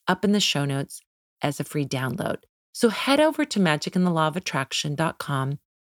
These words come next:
and look for the show notes for episode six and download these two handy guides.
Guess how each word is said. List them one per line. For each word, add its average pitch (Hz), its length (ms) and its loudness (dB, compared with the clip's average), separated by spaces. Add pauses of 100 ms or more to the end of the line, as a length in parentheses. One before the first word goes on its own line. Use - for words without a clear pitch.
(260)
and 196 180 6
look 233 180 0
for 311 120 0
the 294 100 2
show - 200 2
notes 156 320 -2
for - 160 -4
episode 185 420 0
six - 460 -6 (240)
and 156 160 2
download 151 560 2
these 143 200 0
two - 160 -2
handy 135 320 -2
guides. - 540 -6